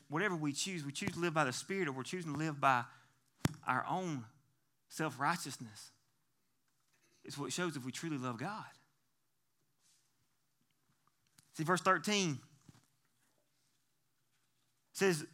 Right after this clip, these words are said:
"You, my brothers and sisters, were called to be free,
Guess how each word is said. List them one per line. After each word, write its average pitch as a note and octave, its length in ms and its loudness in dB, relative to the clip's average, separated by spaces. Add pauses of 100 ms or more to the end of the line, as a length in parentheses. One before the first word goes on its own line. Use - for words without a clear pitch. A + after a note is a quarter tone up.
"You, A#3 200 8
my A#3 80 12
brothers G#3+ 340 8
and F#3+ 100 2
sisters, F#3+ 440 4
were D#3+ 120 0
called B3 520 10
to G#3 100 2
be F#3+ 140 2
free, A#3 560 6